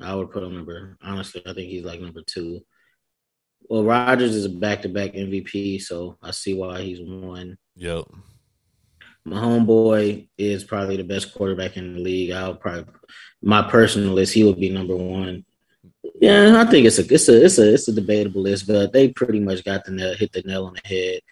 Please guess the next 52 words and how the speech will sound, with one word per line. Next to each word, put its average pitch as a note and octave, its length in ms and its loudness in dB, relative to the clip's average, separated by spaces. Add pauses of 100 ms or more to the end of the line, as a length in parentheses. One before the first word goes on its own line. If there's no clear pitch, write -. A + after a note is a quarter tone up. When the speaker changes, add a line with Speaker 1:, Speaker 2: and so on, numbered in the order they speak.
(320)
Speaker 1:
Um, G#2 600 0 (500)
I G2+ 60 -6
don't C3+ 80 0
know A#2+ 60 2
why A#2 120 2
Lamar G#2 260 0
Jackson's G#2 500 -4
not F2 160 -12
in F2 60 -12
the F2+ 80 -10
top F#2+ 260 -8
ten, F2 260 -12
though. F2 120 -12
I G2 80 -10
think G2 280 -4
that, G2+ 280 -4
that's F#2+ 220 -8
a - 40 -10
kind F2 200 -10
of D#2+ 80 -20
like E2 120 -20
a - 60 -18
snub, F#2 460 -6 (200)
'cause F2 140 -16
I'll F#2+ 300 -8
definitely F2+ 380 -10
take F2 360 -10 (560)
Lamar F#2+ 460 -4
over F2+ 240 -4
Dak F#2+ 400 -6
right F2+ 240 -10
now. F#2+ 460 -4 (500)
Speaker 2:
Well, D#2+ 180 -10
Dak F#2 320 -8
might E2+ 180 -10
not E2+ 120 -10
even D#2 180 -14
play. F2+ 220 -6
I E2+ 60 -4
think F#2+ 180 -10
that's F2 260 -6
the D#2 100 -8
one E2+ 380 -10
that, D#2 300 -14 (1300)
uh, D#2+ 420 -6
I'm G2 200 -6
sorry, D#2+ 240 -6
Deshaun F2 320 -4
Watson F2+ 380 -4
shouldn't D#2+ 260 -14
even D#2 140 -14
been, D#2+ 260 -14